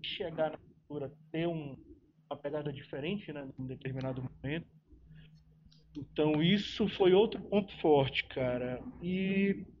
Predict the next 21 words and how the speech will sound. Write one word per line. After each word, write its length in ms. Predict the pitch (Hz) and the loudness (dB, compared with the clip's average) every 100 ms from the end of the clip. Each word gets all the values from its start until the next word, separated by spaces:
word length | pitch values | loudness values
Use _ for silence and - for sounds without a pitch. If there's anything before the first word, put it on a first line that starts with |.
| - - _ _ _ _ _ - _ _ - | -20 -20 _ _ _ _ _ -20 _ _ 2
eu 120 | 175 | 4
vou, 260 | 175 208 196 | 8 6 6
vou, 320 | 208 208 185 | 4 4 4
vou 180 | 185 208 | 4 6
parar 220 | 190 185 | 6 6
por 140 | 185 | 4
aqui 160 | 170 - | 2 2
também 280 | 160 170 170 | 0 2 2
pra 160 | 170 | 2
não 80 | 160 | 0
me 80 | 160 | 2
estender 320 | - 156 147 | 0 -2 -2
demais 300 | 139 139 147 | -2 0 0
e 40 | 143 | 0
deixar 260 | 139 151 | -2 -2
pro 400 | - 147 143 139 | -2 -2 0 0
nosso 360 | 135 139 - 135 | 0 0 -2 0
Hagita 500 | 131 131 131 127 113 - | 0 0 -6 -8 -10 -12
desenvolver 500 | - 131 131 120 135 | -14 -8 -6 -4 -2
outras 280 | 127 - 120 | -2 -4 -14
coisas. 520 | - 110 - - - | -12 -16 -16 -20 -20